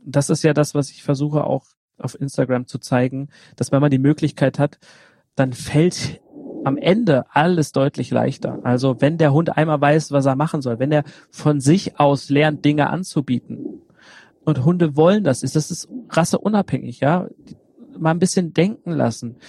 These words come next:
Ich habe oft das Gefühl, auch in der Hundewelpenschule, dass viele viel zu schnell noch ein Kommando hinterher und noch eine Anweisung und noch eine, und lass den Hund doch mal arbeiten.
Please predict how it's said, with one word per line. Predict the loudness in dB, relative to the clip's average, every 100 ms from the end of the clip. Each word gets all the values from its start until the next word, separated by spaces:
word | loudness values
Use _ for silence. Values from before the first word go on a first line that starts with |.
| -20
Ich | -2
habe | -2
oft | -2 -2
das | -4
Gefühl, | -4 -4 0 0
auch | 0 -2
in | 0
der | 0
Hundewelpenschule, | 0 0 0 0 -2 -4 -10 -6 -6
dass | -4 -4
viele | -2 -2 2 2 0 -6 _ _
viel | -2 2 2
zu | 0 -2 -2
schnell | 0 2 4 4 2 -4 _ _ _ _ _
noch | -2 0
ein | -2
Kommando | 0 2 4 4 4
hinterher | 4 4 4 4 2
und | -2 0
noch | -2 0
eine | 0
Anweisung | 0 2 4 2 2 -2
und | 0
noch | -2 -2
eine, | -4 -6 -10 _ _ _ -4
und | -2 -2 -10 _ _
lass | -4 -2
den | -2 -2
Hund | 0
doch | 0
mal | 2
arbeiten. | 2 0 -2 -6